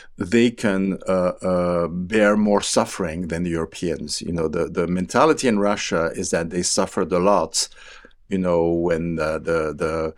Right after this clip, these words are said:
Napoleon came, when Hitler came, and they can still suffer a lot, uh, even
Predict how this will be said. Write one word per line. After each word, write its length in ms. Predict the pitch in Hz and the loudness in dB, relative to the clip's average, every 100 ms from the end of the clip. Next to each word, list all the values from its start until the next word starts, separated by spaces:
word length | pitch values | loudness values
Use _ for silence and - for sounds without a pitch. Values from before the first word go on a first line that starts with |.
| - - | -12 -8
Napoleon 580 | 98 147 156 143 127 | 0 6 8 8 4
came, 540 | 120 113 110 107 107 98 | 2 2 2 2 2 0
when 160 | 85 | 0
Hitler 360 | 80 147 135 120 | 0 2 4 4
came, 500 | - 107 101 104 107 - - - _ | 2 0 2 0 -4 -10 -20 -20 _
and 480 | 95 90 85 85 82 | -2 -2 0 -2 -6
they 260 | - 92 92 | -6 -2 -2
can 380 | 92 90 82 82 | 0 -2 -2 -4
still 480 | - 101 87 87 - | 0 2 2 0 -4
suffer 640 | - 92 80 - 73 73 - | -4 -2 -2 -2 -2 -2 -4
a 60 | 92 | -4
lot, 460 | 82 78 - - - - - - | -4 -6 -8 -8 -10 -20 -14 -4
uh, 160 | 92 - | -4 -2
even 400 | 104 92 90 87 | -4 -2 -2 -2